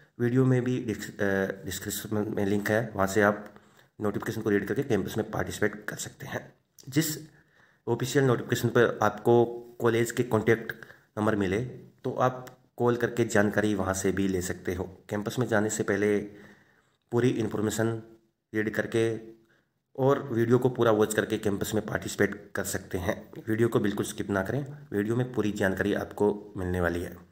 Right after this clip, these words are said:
अभी जो मैं बात करने वाला हूँ, रो-, वो है रोज़गार मेला लगाया जा रहा है दो हज़ार बाईस नवंबर मंथ में ही।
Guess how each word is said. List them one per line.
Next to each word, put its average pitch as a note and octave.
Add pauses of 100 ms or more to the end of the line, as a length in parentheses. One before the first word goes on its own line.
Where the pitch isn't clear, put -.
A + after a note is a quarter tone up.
(260)
अभी G2+
जो C#3
मैं C3+
बात G#2
करने A#2
वाला A2+
हूँ, A#2+
रो-, G#2 (380)
वो A#2
है B2+
रोज़गार A#2
मेला G#2+
लगाया G2
जा F#2+
रहा G2+
है -
दो A2
हज़ार G#2+
बाईस G2
नवंबर G2
मंथ F#2+
में F#2+
ही। A#2